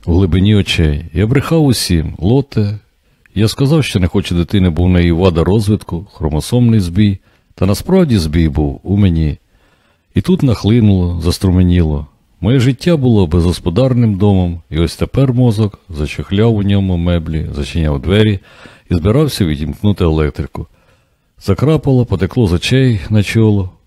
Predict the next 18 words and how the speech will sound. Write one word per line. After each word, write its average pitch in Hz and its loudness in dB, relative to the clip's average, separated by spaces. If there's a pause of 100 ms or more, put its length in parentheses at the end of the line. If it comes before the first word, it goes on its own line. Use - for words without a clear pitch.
(220)
по - -4
коренях 101 0
волосся. 90 0 (680)
Бути 165 2
задушеним 139 2
цими 135 0
двома 120 2
надувними 117 2
бульбашками, 92 -2 (140)
я 92 0
подумав 127 2
про 92 2
Лотте. 80 0 (320)
І 85 -4
тут - 0
на 131 2
цьому 120 2
порозі 104 0